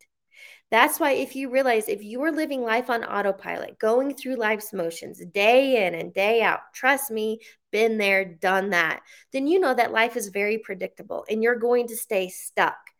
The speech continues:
But when you learn how to discipline your mind, when you learn how to take back your power and own your mind, control your mind in a good sense, then you stop falling off track and falling down that rabbit hole and creating the stress and mental chaos and the story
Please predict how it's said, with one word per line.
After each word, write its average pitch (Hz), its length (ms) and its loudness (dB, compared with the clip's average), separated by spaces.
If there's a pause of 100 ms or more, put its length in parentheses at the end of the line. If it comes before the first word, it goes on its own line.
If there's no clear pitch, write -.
(360)
But 196 200 0
when 214 220 -2
you 254 240 -4
learn 320 200 -4
how 277 180 -4
to 233 320 -10
discipline 233 720 -6
your 190 200 -4
mind, 165 380 -6
when 214 160 -6
you 240 180 -6
learn 277 220 -2
how 254 140 -2
to 214 80 -2
take 240 320 -8
back 226 200 -6
your 214 280 -4
power 226 340 0
and 196 220 -2 (120)
own 320 360 2
your 240 160 0
mind, 165 400 -4 (320)
control 269 800 2
your 247 280 0
mind 175 460 -4 (420)
in 175 140 -8
a 160 60 -10
good 233 420 2
sense, 165 560 -4 (340)
then 277 160 2
you 294 140 0
stop 311 400 -2
falling 285 320 2
off 254 160 0
track 226 380 0
and 220 200 -8
falling 285 360 4
down 240 180 2
that 226 160 -2
rabbit 214 280 0
hole 208 160 -4
and 190 120 -6
creating 277 400 2
the 214 80 -4
stress 262 480 0
and 226 140 -4
mental 277 280 -2
chaos 233 520 0
and 214 120 -6
the 226 60 -4
story 254 1080 0